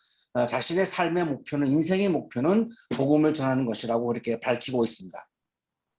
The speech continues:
"저의 목표는 교회에서 복음을 전하는 것입니다. 내가 이 일을 지원하는 가장 큰 이유는 내 안에 교회를 향한 사랑이 있기 때문입니다. 그 사랑은 내 안에서 늘 꿈틀거립니다." 아, 목사가 되고 싶었던, 어, 고흐는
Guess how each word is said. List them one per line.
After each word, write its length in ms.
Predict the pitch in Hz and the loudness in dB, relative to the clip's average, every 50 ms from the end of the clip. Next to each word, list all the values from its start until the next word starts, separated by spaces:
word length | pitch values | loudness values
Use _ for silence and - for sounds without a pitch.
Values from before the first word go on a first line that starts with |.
| - - - - - _ - | -20 -20 -20 -20 -16 _ -2
"저의 220 | - 151 190 196 | 2 2 4 4
목표는 540 | 170 160 151 160 - 175 190 214 202 147 113 | 4 2 2 0 0 0 2 4 4 2 2
교회에서 540 | - - 139 156 156 151 151 151 - 196 - | 0 0 2 4 6 6 6 4 2 -2 -4
복음을 420 | - 131 131 139 139 143 156 156 | -4 -4 -2 0 2 2 2 0
전하는 300 | 156 - 113 117 135 165 | 0 -2 -2 0 2 2
것입니다. 580 | 151 147 - - 117 110 101 95 - - - _ _ _ _ _ _ _ _ _ _ _ | 2 2 0 0 -2 -6 -6 -8 -10 -14 -14 _ _ _ _ _ _ _ _ _ _ _
내가 260 | 117 143 160 190 220 | -2 0 0 2 0
이 260 | 190 151 180 208 170 160 | 0 0 0 0 2 2
일을 220 | 175 190 202 196 | 2 2 2 0
지원하는 480 | - - - 175 170 165 160 156 160 156 | 0 0 0 2 0 2 0 0 -2 -2
가장 340 | - - 131 160 156 151 | -2 -2 -2 0 -2 -2
큰 220 | 156 - 180 180 143 | -4 -4 -2 -2 0
이유는 400 | 131 127 127 139 180 208 190 131 | 2 2 4 4 2 2 2 2
내 100 | 131 127 | 2 2
안에 280 | 123 127 135 135 123 - - | 2 2 0 0 -2 -4 -6
교회를 400 | - 135 139 151 160 170 180 156 | -4 0 2 2 4 4 4 2
향한 240 | 156 160 165 170 165 | 2 2 2 0 -2
사랑이 420 | - - 143 139 131 131 165 180 | -2 -4 -4 -2 0 0 0 0
있기 300 | 165 - - - 160 - | 0 -2 -4 -6 -6 -2
때문입니다. 680 | - 143 143 160 175 170 147 127 110 98 92 - - _ _ _ _ _ _ _ _ _ _ _ _ | -2 0 2 4 4 4 4 2 2 0 -4 -6 -8 _ _ _ _ _ _ _ _ _ _ _ _
그 140 | - 135 131 | -2 -2 -2
사랑은 440 | - - 131 135 139 143 147 143 139 | 0 0 0 0 0 2 2 2 4
내 100 | 143 156 | 4 4
안에서 420 | 160 156 160 156 151 156 147 139 | 4 2 2 0 0 -2 -2 0
늘 400 | 143 165 196 214 233 226 - - _ _ _ | 2 4 4 4 4 2 -2 -8 _ _ _
꿈틀거립니다." 880 | - 233 226 220 233 - - 185 185 190 - 120 98 98 98 92 - - - - - _ _ _ _ _ _ _ _ _ _ _ _ _ _ _ _ _ _ _ _ _ _ _ _ _ _ _ _ _ _ _ _ _ _ _ _ _ _ _ _ _ _ _ _ _ _ _ _ _ _ - | 2 2 2 2 0 0 2 4 4 4 2 0 -2 -2 -6 -8 -10 -12 -16 -18 -20 _ _ _ _ _ _ _ _ _ _ _ _ _ _ _ _ _ _ _ _ _ _ _ _ _ _ _ _ _ _ _ _ _ _ _ _ _ _ _ _ _ _ _ _ _ _ _ _ _ _ -4
아, 120 | 160 147 | -2 0
목사가 420 | 143 170 175 - - 254 233 247 - | 2 2 2 2 2 2 2 4 2
되고 220 | 214 208 202 233 | 2 4 4 4
싶었던, 640 | 220 - - 214 214 208 - 226 214 208 208 160 | 2 2 0 -2 -4 0 2 2 2 2 0 0
어, 640 | 165 165 165 160 160 156 156 151 151 151 151 147 135 - | 2 4 4 4 4 4 4 4 4 4 2 0 -2 -2
고흐는 680 | - 175 185 175 165 165 202 220 185 127 107 104 | 0 2 4 6 6 6 6 4 4 2 0 -4